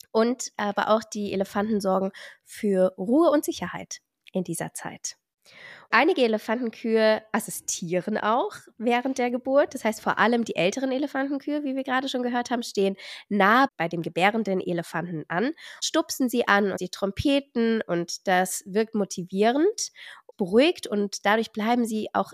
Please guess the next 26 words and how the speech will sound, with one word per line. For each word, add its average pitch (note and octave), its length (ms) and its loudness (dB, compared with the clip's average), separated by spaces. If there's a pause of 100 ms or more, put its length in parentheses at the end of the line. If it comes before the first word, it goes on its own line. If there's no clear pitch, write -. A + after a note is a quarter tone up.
innerhalb A3 500 2
im F#3 100 -2
Kontakt. - 640 -4 (400)
Das - 120 -10
heißt, F#3+ 220 0
durch - 140 -14
das - 140 -10
Streicheln, B3+ 600 4
mit F#3+ 180 -4
dem F3+ 80 -6
Rüssel B3 380 0
zum A3 200 -4
Beispiel, G3 720 0
wirklich G#3 240 -4
um F#3 80 -6
Trompeten, A3+ 560 -2
wenn F#3+ 140 0
sie, F#3+ 160 -4
oh, C4 360 4
dann G#3+ 160 -2
irgendwie G#3+ 300 -2 (340)
wirklich A3 260 -2
auch - 60 -2
anfängt G#3+ 400 0
zu - 140 -8
tönen, C#4+ 640 2